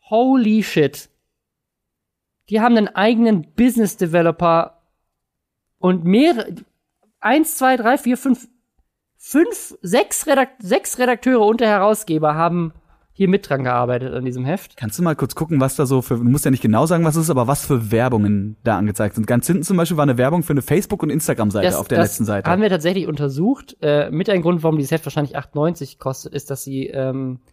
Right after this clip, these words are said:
Speaker 1: ke-, so gut wie keine Werbung da drin ist tatsächlich.
Speaker 2: Oh, okay, das ist
Speaker 1: Ähm, ich glaube aber,
Speaker 2: beeindruckend.
Speaker 1: weil sie wahrscheinlich keine bekommen haben bisher.
Speaker 2: <laughs>
Speaker 1: Äh, aber hier, genau, hier ist ein, das ist tatsächlich eine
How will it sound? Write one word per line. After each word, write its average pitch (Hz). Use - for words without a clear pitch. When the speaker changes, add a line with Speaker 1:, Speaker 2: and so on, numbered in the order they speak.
Speaker 1:
ke-, -
so 143
gut 214
wie 226
keine 196
Werbung 175
da 104
drin 104
ist -
tatsächlich. 269
Speaker 2:
Oh, -
okay, 202
das 110
ist -
Speaker 1:
Ähm, 135
ich 135
glaube 165
aber, 160
Speaker 2:
beeindruckend. 143
Speaker 1:
weil 151
sie 147
wahrscheinlich 143
keine 143
bekommen 143
haben 110
bisher. 135
Speaker 2:
<laughs> 165
Speaker 1:
Äh, 151
aber 147
hier, 185
genau, 160
hier 165
ist 175
ein, -
das 156
ist 165
tatsächlich 170
eine 156